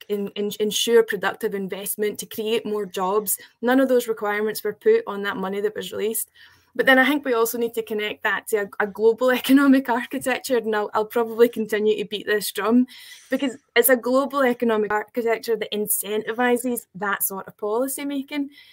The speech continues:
And so the power of states, you know, at the end of the day, to be able to govern in the interests of your public, it is constrained by the fact that, you know, since, you know, the eighties, since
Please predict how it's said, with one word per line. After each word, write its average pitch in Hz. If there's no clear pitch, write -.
And 233
so 247
the 226
power 262
of 269
states, 214
you 233
know, 214
at -
the 240
end 269
of 240
the 214
day, 214
to 214
be 226
able 262
to 247
govern 226
in 208
the 208
interests 220
of 196
your 202
public, 202
it 247
is 269
constrained 220
by 208
the 208
fact -
that, 190
you 208
know, 202
since, 226
you 202
know, 196
the 196
eighties, 226
since 233